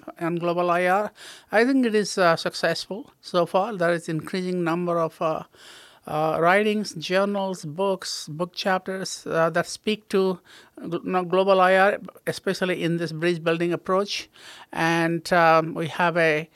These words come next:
new section on global I R, called Global I R section at the International Studies Association, which had its first, uh,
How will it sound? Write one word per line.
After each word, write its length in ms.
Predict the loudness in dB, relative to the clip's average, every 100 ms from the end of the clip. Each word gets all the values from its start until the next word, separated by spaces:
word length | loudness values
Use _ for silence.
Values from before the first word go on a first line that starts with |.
| _ _
new 280 | -4 -2 0
section 680 | -2 -2 -2 -2 -4 -4 -6 -12 -10
on 340 | -2 2 2 0
global 420 | -2 0 0 -2
I 200 | 0 0
R, 220 | 0 -2
called 340 | -6 -10 -10 -6
Global 300 | -4 -2 -2
I 100 | -2
R 100 | -4
section 440 | -6 -6 -6 -4
at 160 | -6 -6
the 80 | -8
International 420 | -6 -8 -6 -8
Studies 320 | -6 -4 -4
Association, 800 | -8 -8 -4 -2 -2 -2 -4 -6 -16 -20 -20 -14
which 400 | -6 -6 -6 -4
had 180 | -2 -2
its 220 | -6 -6
first, 360 | -4 -4 -2
uh, 280 | 2 2 0